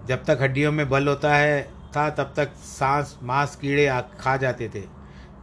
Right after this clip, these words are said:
तभी प्राण जीवित रहते थे, क्योंकि उस समय बल बहुत था। कलयुग में प्राणों का आधार अन्न है, यदि कुछ समय तक अन्न न मिले तो प्राण निकल जाते हैं।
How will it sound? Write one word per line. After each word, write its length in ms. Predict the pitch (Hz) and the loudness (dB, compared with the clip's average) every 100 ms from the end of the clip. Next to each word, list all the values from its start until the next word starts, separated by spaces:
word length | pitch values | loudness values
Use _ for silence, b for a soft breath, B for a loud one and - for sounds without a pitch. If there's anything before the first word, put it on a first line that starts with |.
| - | -8
तभी 200 | 123 139 | -2 -2
प्राण 340 | 131 127 135 | 2 4 4
जीवित 360 | 120 120 131 117 | 2 -2 -2 -4
रहते 280 | 113 - 104 | -8 -8 -12
थे, 120 | 101 | -12
क्योंकि 400 | - - 123 131 | -14 -10 -8 -6
उस 280 | - 160 - | -6 -6 -4
समय 220 | 131 131 | -2 -2
बल 240 | 120 131 | -2 -2
बहुत 320 | 110 123 127 | 0 -2 -2
था। 240 | - 92 - - - - B B B B B - | -6 -12 -12 -16 -18 -18 B B B B B 0
कलयुग 300 | 131 151 143 | 4 4 4
में 180 | 151 143 | 2 0
प्राणों 360 | 139 135 147 | 0 2 0
का 120 | 139 | 2
आधार 460 | 139 123 127 131 135 | 0 2 2 4 4
अन्न 300 | - 139 147 | 4 0 0
है, 240 | 117 90 - - - - | -2 -6 -14 -18 -18 -10
यदि 180 | 120 123 | -6 -4
कुछ 200 | 131 135 | -4 -4
समय 260 | - 123 131 | -2 -4 -2
तक 220 | 135 131 | -4 -4
अन्न 280 | 127 139 135 | -4 -4 -2
न 80 | 131 | -2
मिले 220 | 131 135 | 0 0
तो 140 | 135 | -2
प्राण 340 | 131 123 131 127 | -2 0 0 0
निकल 320 | 120 117 107 | -4 -4 -6
जाते 300 | 104 101 - | -8 -12 -16
हैं। 140 | 104 | -16